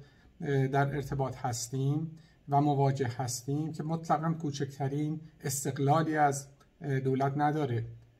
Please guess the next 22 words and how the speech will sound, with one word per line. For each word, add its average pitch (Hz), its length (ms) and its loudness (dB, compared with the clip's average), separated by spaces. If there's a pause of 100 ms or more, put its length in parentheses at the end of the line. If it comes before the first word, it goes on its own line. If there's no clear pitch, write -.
(260)
بانک 143 260 2
مرکزی 135 480 0
مستقل 131 460 -2
در 147 240 2
دنیا 131 300 -2
به 139 100 0
عنوان 135 240 0
یک 139 260 0
اصل 147 440 -4
شناخته 139 500 -2
شده 143 540 0 (380)
در 151 140 0
نظر 135 280 0
گرفته 120 360 -4
می‌شه. 117 300 -6 (380)
ما 156 60 -2
با 147 120 2
بانک 147 220 0
مرکزی 156 760 2 (340)
الان 165 320 2
مواجه 151 420 0
هستیم 147 800 0